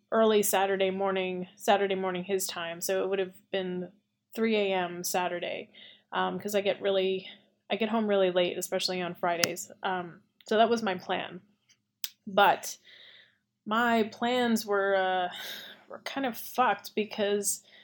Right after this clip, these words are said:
the guy that I'd been fucking in real life, number fifty-four, um, just showed up at the place <laughs> where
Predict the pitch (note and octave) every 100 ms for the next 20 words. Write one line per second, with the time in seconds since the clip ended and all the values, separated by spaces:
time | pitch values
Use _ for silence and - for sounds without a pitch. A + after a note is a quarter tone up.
0 | _ _ A3 A3 A#3+ B3 A3+ A3 G#3+ G3+
1 | - G#3+ G#3+ G3+ F#3+ F#3+ G3+ G3 G3+ G3
2 | F#3+ - _ _ _ _ _ - A3 G#3+
3 | G#3 G#3+ - G3 - G#3+ G3+ F#3 F#3 -
4 | G3 F#3+ F#3+ F#3+ F#3 _ _ _ _ _
5 | _ - A#3+ - - G#3 G#3+ G#3 B3 -
6 | - F#3 G3 - - A3 A3 - - B3
7 | - A#3+ -